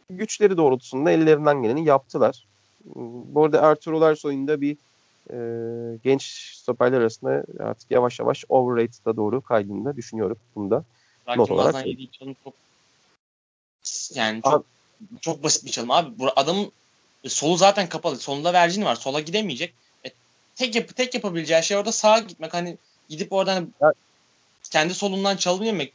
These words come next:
Speaker 2: e, çok
Speaker 1: Abi, şöyle söyleyeyim. Burak Yılmaz
Speaker 2: Çok
Speaker 1: en son soluna gittiğinde Kulüç deplasmanındaydı. Ya Galatasaray'da Kulüç deplasmanında gitti en son iki bin on ikide. O zamandan beri Burak zaten soluna git-, giden bir adam değil yani.
Speaker 2: Abi,
Speaker 1: İşte geçen sene
Speaker 2: soluna
Speaker 1: Trabzon'da
Speaker 2: gitse bile solu kapalı zaten. Vergini var orada.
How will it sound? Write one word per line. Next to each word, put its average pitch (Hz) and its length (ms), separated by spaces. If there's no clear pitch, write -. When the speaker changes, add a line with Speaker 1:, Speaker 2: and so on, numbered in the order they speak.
Speaker 2:
e, 71 380
çok - 220
Speaker 1:
Abi, 151 80
şöyle 185 320
söyleyeyim. 165 340
Burak 165 240
Yılmaz 208 220
Speaker 2:
Çok 190 100
Speaker 1:
en 214 40
son 208 160
soluna 190 320
gittiğinde 165 540
Kulüç 190 300
deplasmanındaydı. 107 720
Ya 110 60
Galatasaray'da 160 420
Kulüç 185 260
deplasmanında 180 600
gitti 160 280
en 123 60
son 123 140
iki 123 200
bin 139 60
on 139 100
ikide. 131 280
O 202 120
zamandan 196 380
beri 190 140
Burak 180 200
zaten 202 180
soluna 175 320
git-, 170 240
giden 165 260
bir 160 60
adam 151 180
değil 151 180
yani. 117 180
Speaker 2:
Abi, 127 80
Speaker 1:
İşte 175 100
geçen 180 300
sene 180 140
Speaker 2:
soluna 180 300
Speaker 1:
Trabzon'da 185 240
Speaker 2:
gitse 196 180
bile 277 160
solu 208 180
kapalı 156 340
zaten. 113 460
Vergini 143 360
var 131 120
orada. 107 340